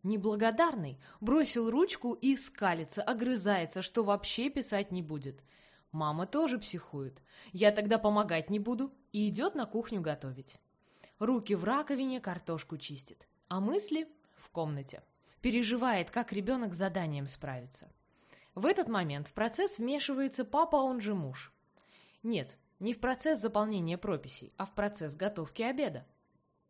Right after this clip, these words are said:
Конечно, тоже из лучших побуждений. «Поставила бы уже воду на огонь. Быстрее закипит. Картошку режь помельче, она тогда быстрее сварится. И суп вкуснее, когда она мелко порезана.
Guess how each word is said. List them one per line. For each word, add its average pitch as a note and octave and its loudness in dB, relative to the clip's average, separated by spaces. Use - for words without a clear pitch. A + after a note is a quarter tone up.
Конечно, E3 -2
тоже G#3 2
из E3 0
лучших E3 -4
побуждений. C#3 -8
«Поставила D#4 4
бы C4+ 4
уже C#4 4
воду B3+ 4
на F#3+ 2
огонь. D3+ -2
Быстрее D4 4
закипит. A3+ -2
Картошку B3 2
режь A#3 0
помельче, A#3 0
она G3+ 0
тогда A#3 0
быстрее A3+ -2
сварится. D#3+ -4
И C#4 2
суп C#4+ 0
вкуснее, A#3+ -2
когда G#3 2
она F#3+ 0
мелко F3+ -2
порезана. D3+ -2